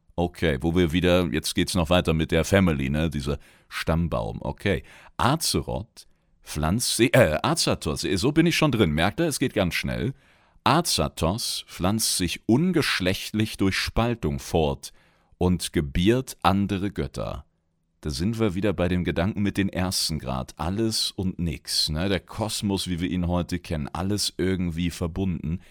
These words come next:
Und eigentlich wollen die Kosmosmächte gar nicht nach der Vorherrschaft, vor allem nicht nach der alleinigen streben. Die wollen einfach zurück zu Mutti, schönes Stück Kuchen essen.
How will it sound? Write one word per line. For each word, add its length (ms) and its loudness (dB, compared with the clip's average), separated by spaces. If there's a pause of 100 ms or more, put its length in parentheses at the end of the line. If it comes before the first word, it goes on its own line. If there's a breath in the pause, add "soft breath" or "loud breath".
Und 120 0
eigentlich 380 -2
wollen 180 2
die 120 0
Kosmosmächte 800 -2
gar 160 0
nicht 160 -4
nach 160 -4
der 140 -2
Vorherrschaft, 960 0
vor 160 2
allem 120 0
nicht 140 -2
nach 140 0
der 160 2
alleinigen 560 0
streben. 520 -6
Die 100 0
wollen 160 0
einfach 300 -2
zurück 360 -2
zu 140 -2
Mutti, 420 0
schönes 300 -2
Stück 160 -4
Kuchen 360 -4
essen. 460 -4